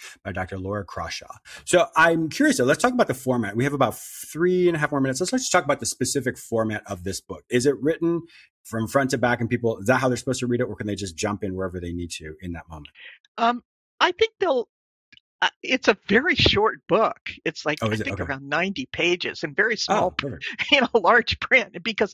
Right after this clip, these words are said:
Speaker 1: <laughs>
Speaker 2: managers don't like to read long books, all right? And, and
Speaker 1: Totally.
Speaker 2: I don't blame them. They have a lot of other things to do. But it really, it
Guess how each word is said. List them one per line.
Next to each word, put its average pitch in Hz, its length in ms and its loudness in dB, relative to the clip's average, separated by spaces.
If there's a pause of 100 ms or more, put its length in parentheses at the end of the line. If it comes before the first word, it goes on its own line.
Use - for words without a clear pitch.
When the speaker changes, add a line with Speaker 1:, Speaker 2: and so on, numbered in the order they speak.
(140)
Speaker 1:
<laughs> - 240 -4
Speaker 2:
managers 185 640 0
don't 160 220 -2
like 175 180 -6
to 156 140 -2
read 185 320 -2
long 143 360 -6
books, - 360 -6
all 135 100 0
right? 147 380 -2
And, 165 320 -2
and 175 80 2
Speaker 1:
Totally. 170 180 2
Speaker 2:
I 277 40 -2
don't 254 200 -2
blame 208 320 0
them. 120 160 -6
They 165 120 -2
have 165 120 -2
a 170 40 2
lot 160 220 0
of 156 120 -4
other 180 180 -2
things 160 320 -4
to 143 120 -4
do. 185 280 -2 (420)
But 233 140 4
it - 80 -2
really, 277 480 -2
it 214 160 -2